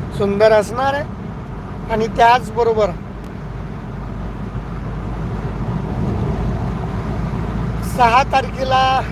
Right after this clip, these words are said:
श्री क्षेत्र प्रयागराजमध्ये पेशवाई ही आनंद आखाडा, निरंजनी आखाड्याची निघणार आहे. म्हणून करताना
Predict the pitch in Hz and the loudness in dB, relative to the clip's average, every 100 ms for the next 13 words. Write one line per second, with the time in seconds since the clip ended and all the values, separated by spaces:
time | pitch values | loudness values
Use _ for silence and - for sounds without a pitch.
0 | - - - - 226 240 233 214 - - | -6 -6 -6 -2 -2 0 0 0 -2 -4
1 | - - - - 262 - 247 202 240 247 | -4 -4 -4 -2 -2 0 2 6 8 6
2 | 233 226 220 214 202 190 143 - - - | 4 2 2 0 0 0 -2 -8 -8 -8
3 | - - - - - - - - - - | -8 -6 -6 -6 -4 -4 -4 -4 -4 -4
4 | - - - - - - - - - - | -4 -4 -4 -4 -4 -4 -4 -2 -2 -4
5 | - 233 240 - 240 269 294 277 254 262 | 0 2 4 2 4 4 2 -2 2 2
6 | 240 254 240 240 226 233 240 226 220 226 | 2 0 2 0 2 2 2 2 0 0
7 | 233 226 214 220 214 208 214 208 208 240 | 0 0 0 2 0 0 -2 -2 2 2
8 | 240 214 247 269 247 226 220 214 185 - | 2 0 0 0 0 2 2 2 0 -4